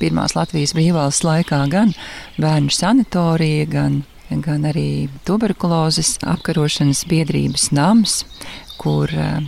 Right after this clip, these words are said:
kur arī atpūtās cilvēki un veselību atguva, tad, eh, padomju okupācijas laikā šeit atradās, eh, padomju armijas, eh, mītnes. Tā kā tas viss bija ļoti slepeni, mēs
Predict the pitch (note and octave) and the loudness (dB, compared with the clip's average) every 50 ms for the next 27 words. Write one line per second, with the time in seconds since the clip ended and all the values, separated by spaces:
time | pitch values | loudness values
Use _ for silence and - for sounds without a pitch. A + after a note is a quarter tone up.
0 | C#3 - - - - - - D#3+ D#3+ F#3 A3+ G#3+ G3 G3 - - F#3+ - - D#3+ | -8 -12 -18 -14 -8 -4 -2 0 0 2 4 2 2 2 2 0 -2 0 0 0
1 | D3+ D3 - D#3 D3 D3 - - - F3 E3 E3+ D#3+ D3+ D3 C#3+ C#3+ - - D#3 | 0 0 0 0 0 0 -2 -2 -2 0 2 2 2 2 2 0 0 -2 -2 0
2 | D3 D3+ G#3 A#3 - - G3+ F#3+ F3 E3 E3+ F3+ F#3+ F#3+ F3+ E3+ D#3+ D#3 D3 D3+ | 0 2 2 0 0 0 2 2 2 2 2 0 -2 -2 0 0 0 0 0 -2
3 | - - G3 F3+ F3+ F3 E3+ E3+ F3+ F3 E3+ E3 A3+ A#3 A3+ G#3+ F#3+ G#3+ A#3+ - | -2 -2 -2 0 0 0 0 0 0 0 0 0 0 0 2 2 2 2 2 0
4 | G3+ - F#3 E3+ E3+ - - D#3+ D#3 - F3+ F3 F3+ G3 G#3 - F3 D#3+ D#3 D#3 | -2 -2 0 0 0 0 0 0 0 2 2 2 2 2 0 0 0 0 0 0
5 | - - - F#3 F3 E3+ E3 D#3 - - - - - - - - - E3 D#3+ - | 0 0 0 0 0 2 0 0 -2 -6 -10 -12 -10 -10 -8 -4 0 0 0 0
6 | - E3 D3+ D3 D3 D3 C#3+ D3 D3 - - - - - D#3 D3+ D3 C#3+ C#3+ C#3 | 0 -2 -2 -2 -2 -2 -2 -2 -2 -2 -4 -4 -4 -4 -2 -2 -2 -2 -4 -6
7 | C#3+ D3 - - F3+ F3 D#3+ D3 C#3+ D3 D3+ D3+ D#3 D#3+ E3+ F3 E3 D3+ D3+ D3+ | -8 -14 -8 -4 -4 -2 -2 -2 -2 0 0 0 0 0 0 0 0 0 0 0
8 | D3 C#3+ C#3+ - - - - - D3+ C#3+ C#3+ C#3+ C#3 C#3 C#3 - - D#3 D#3+ D3+ | -2 -2 -4 -4 -6 -6 -6 -4 -4 -4 -2 -2 -4 -4 -4 0 2 4 4 4
9 | C#3+ D3 D3+ - - - F3+ A#3+ C4+ - - - - - - - F3 - E3+ D#3+ | 4 2 0 -2 -2 0 0 0 0 -2 -4 -8 -10 -12 -6 -6 -4 -2 -2 -2
10 | - D#3 - - - G3 F#3 F#3 D#3 E3+ D#3+ D#3 D3+ D3+ D#3+ D3+ D3 - - - | -2 -2 -2 0 2 2 0 2 0 0 0 2 2 2 0 0 -2 -2 -2 -2
11 | D3+ C#3 C#3 C#3+ - - - F#3 G#3+ A#3+ C#4+ - - - D#3+ D3 D3+ D#3 D#3 - | 0 0 -2 -2 -6 -4 -2 0 2 2 2 0 -2 -4 -2 0 2 2 0 0
12 | - - - | -2 -4 -6